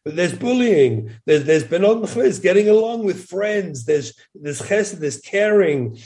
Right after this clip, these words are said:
There's coming on time. There's all sorts of things that we could talk about. Bringing your supplies with you to school.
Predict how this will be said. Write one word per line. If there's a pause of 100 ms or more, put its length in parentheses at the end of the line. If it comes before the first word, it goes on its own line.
(140)
There's
coming
on
time.
There's
all
sorts
of
things
that
we
could
talk
about. (120)
Bringing
your (240)
supplies
with
you
to
school.